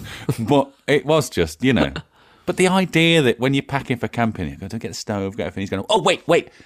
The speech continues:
Speaker 1: I forgot my bag of sawdust." And he has to go and get his little bag of sawdust to ruin
Speaker 2: That was a
Speaker 1: everybody's
Speaker 2: thing?
Speaker 1: camping trip.
Speaker 2: Oh,
Speaker 1: Yeah.
Speaker 2: man. Oh, I'm sorry,
Speaker 1: Well,
Speaker 2: Steve.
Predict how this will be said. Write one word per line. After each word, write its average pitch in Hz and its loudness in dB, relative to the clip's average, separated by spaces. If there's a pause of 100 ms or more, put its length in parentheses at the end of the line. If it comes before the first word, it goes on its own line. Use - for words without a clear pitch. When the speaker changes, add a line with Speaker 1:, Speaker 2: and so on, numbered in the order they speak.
Speaker 1:
I 117 -2
forgot 151 0
my 139 2
bag 131 0
of 104 0
sawdust." 104 0 (540)
And - -14
he 113 -6
has 117 -6
to 131 -4
go 123 2
and 110 -2
get 113 2
his 101 2
little 104 0
bag 107 0
of 95 0
sawdust 101 0 (420)
to 104 4
ruin 104 6
Speaker 2:
That 98 6
was 95 4
a - 2
Speaker 1:
everybody's 90 2
Speaker 2:
thing? 247 -8
Speaker 1:
camping 87 -2
trip. 76 -6 (720)
Speaker 2:
Oh, 104 -8
Speaker 1:
Yeah. 120 -2
Speaker 2:
man. 85 -8 (240)
Oh, 117 -4
I'm 80 -6
sorry, - -2
Speaker 1:
Well, 139 -2
Speaker 2:
Steve. 90 -10